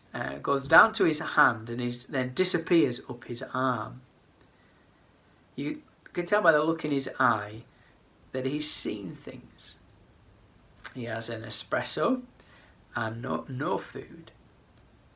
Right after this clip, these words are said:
And you, just by the way he's kind of holding his body, his demeanour, it looks like he, he's, he's probably had an injury on his leg. Then thirdly,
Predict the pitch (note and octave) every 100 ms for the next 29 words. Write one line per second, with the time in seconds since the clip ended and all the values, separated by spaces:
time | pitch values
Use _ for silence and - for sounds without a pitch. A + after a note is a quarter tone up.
0 | _ _ _ - C3+ D3+ F#3+ F4 - A#3
1 | G#3+ F#3+ F#3 F3 E3+ - D#3+ C3+ C3 -
2 | - F#3 F#3 F3 E3 D3+ C3 C#3+ C3+ A#2
3 | B2+ B2 - C3 C#3+ D3 C#3+ A#2 - -
4 | - - - _ - C3 - D#3+ E3 D3+
5 | B2 A#2 A#2+ B2 B2 B2 - - C3 B2
6 | - - D#3 D#3 A#2+ B2 A#2 - A#2+ A#2
7 | A2+ A2 B2 A#2 G#2+ A2+ A#2 A2+ A#2 -
8 | - - - - - - - - - -
9 | _ _ - - - D#3+ A#3 - G3 F3
10 | C#3 A2